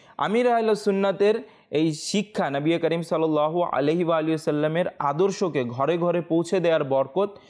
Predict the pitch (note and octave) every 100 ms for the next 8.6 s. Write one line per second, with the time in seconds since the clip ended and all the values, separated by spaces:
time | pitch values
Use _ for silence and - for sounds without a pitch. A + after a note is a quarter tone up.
0 | - - C3+ D#3+ D3+ D3+ E3+ D#3+ C#3+ D#3
1 | D3 D#3+ D3+ F3 F#3 E3+ - - _ B2+
2 | D3+ - F3 A#3 G#3 - - - - C#3
3 | C#3 - D#3 - E3+ F3+ E3+ E3 D#3 -
4 | C3+ C3 C#3 C#3+ E3 - D3+ D#3 - D3
5 | D#3 C#3+ C#3+ - D3 D3+ D3 C#3+ - G#3
6 | - - - _ - C3+ C#3 E3 F#3+ -
7 | - - C3 B2 D#3+ D#3+ D#3 D#3 C#3+ C#3
8 | D#3+ D#3 D#3 D3 D3 C3